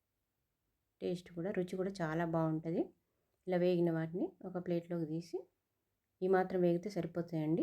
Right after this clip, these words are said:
ఇట్లా వేగిన వాటిని ఒక ప్లేట్లోకి తీసి పక్కన ఉంచుకుంటే చల్లారిపోతాయండి. అవి చల్లారేలోగా మనము ఇందాక చింతపండు పక్కన ఉంచుకున్నాం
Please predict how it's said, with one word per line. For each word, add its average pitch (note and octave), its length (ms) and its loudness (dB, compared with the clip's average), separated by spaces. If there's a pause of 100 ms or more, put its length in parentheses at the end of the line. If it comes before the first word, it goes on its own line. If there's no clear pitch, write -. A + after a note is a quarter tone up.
(100)
ఇట్లా F#3 220 -4
వేగిన F3 320 4
వాటిని E3+ 300 -2 (720)
ఒక F#3 160 -8
ప్లేట్లోకి F3 420 0
తీసి E3 160 -2 (100)
పక్కన F3 300 0
ఉంచుకుంటే E3 380 -4
చల్లారిపోతాయండి. D#3+ 800 0 (1300)
అవి F3+ 180 -2
చల్లారేలోగా F3 640 4
మనము F3 280 4
ఇందాక E3+ 300 4
చింతపండు E3+ 420 0
పక్కన E3 260 0
ఉంచుకున్నాం D#3 320 -4